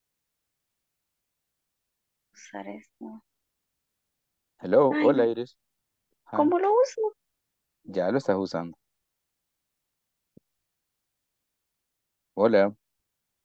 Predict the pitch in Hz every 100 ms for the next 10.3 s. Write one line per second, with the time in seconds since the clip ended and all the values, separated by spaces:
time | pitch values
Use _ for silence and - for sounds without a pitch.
0 | _ _ _ _ _ _ _ _ _ -
1 | 202 202 202 214 220 - 285 302 294 -
2 | 311 320 _ _ _ _ _ _ 110 107
3 | 101 98 92 - _ _ _ _ 156 -
4 | 82 80 _ _ _ _ _ _ _ _
5 | _ _ _ _ _ _ _ _ _ _
6 | _ _ _ - 113 110 104 - 101 -
7 | 87 85 - 85 80 - 113 131 131 127
8 | 120 _ - - _ - 120 123 - 156
9 | - 151 - 135 123 156 160 143 123 110
10 | 139 131 101